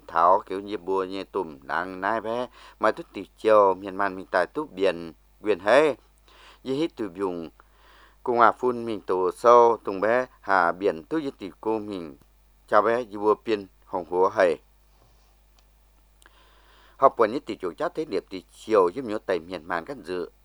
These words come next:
án. Lờ ram, bé, lại nhàn học xuống hùng tía,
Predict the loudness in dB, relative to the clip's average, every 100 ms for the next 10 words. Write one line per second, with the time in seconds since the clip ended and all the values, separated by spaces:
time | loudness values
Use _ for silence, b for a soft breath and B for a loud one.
0 | _ -4 -2 -2 -8 -16 _ _ _ _
1 | b b b b b b b _ _ -10
2 | 2 4 8 6 4 -4 _ _ -2 -2
3 | -4 b b 0 0 2 -2 -4 -6 -6
4 | -6 -4 -4 -4 -8 -8 -12 -10 0 2